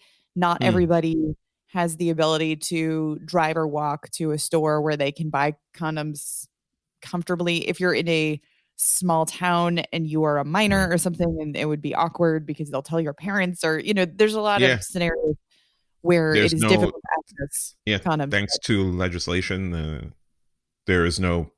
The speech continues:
Speaker 2: Planned Parenthood anywhere near you.
Speaker 1: Yeah, something like that.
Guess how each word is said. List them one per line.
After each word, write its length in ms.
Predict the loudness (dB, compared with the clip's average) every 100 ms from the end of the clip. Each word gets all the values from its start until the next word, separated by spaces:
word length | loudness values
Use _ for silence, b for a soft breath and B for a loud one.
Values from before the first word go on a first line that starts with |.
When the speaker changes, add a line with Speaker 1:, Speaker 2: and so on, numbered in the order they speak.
| -14
Speaker 2:
Planned 360 | -4 0 0 2
Parenthood 480 | 2 2 2 2 2
anywhere 320 | 2 2 2
near 200 | 2 2
you. 220 | 2 -2 -6 b b b b _
Speaker 1:
Yeah, 300 | 0 0 0
something 180 | -2 -2
like 180 | -2 -2
that. 260 | 0 2